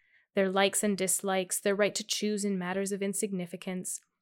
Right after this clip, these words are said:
appears to uphold their personhood, it in fact does the exact opposite. First,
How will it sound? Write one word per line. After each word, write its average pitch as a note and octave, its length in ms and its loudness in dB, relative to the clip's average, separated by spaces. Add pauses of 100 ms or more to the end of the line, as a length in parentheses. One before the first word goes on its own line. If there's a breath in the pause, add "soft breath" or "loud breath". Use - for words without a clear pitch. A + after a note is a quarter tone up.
(200)
appears F#4+ 760 6
to B3 160 4
uphold A3 480 4
their F3+ 120 2
personhood, F#3+ 760 0 (680)
it A3 140 6
in G#3 160 2
fact A3+ 640 -2
does F#3+ 400 0 (100)
the F#3+ 240 -6
exact F#3+ 920 0 (480)
opposite. - 720 0 (1600 loud breath)
First, - 680 2